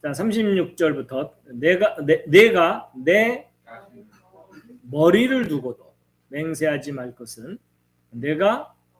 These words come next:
무엇 하나를, 머리털 또는 머리카락 하나를 어떻게 할 수 없기 때문에? 예, 희거나 검게 할 수 없기 때문이라.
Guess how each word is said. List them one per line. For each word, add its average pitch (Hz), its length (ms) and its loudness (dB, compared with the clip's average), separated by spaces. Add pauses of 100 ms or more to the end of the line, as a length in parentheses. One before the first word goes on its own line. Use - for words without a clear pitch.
(260)
무엇 160 420 0
하나를, 180 440 -2 (1040)
머리털 165 840 -2
또는 180 240 -6
머리카락 175 760 -2
하나를 165 840 -4 (440)
어떻게 202 380 -4
할 202 140 2
수 196 140 -2
없기 165 240 -6
때문에? 165 380 -6 (2500)
예, 131 540 -4
희거나 220 800 -2
검게 139 460 -6
할 123 200 -14
수 165 260 -12
없기 143 640 -14
때문이라. 104 400 -20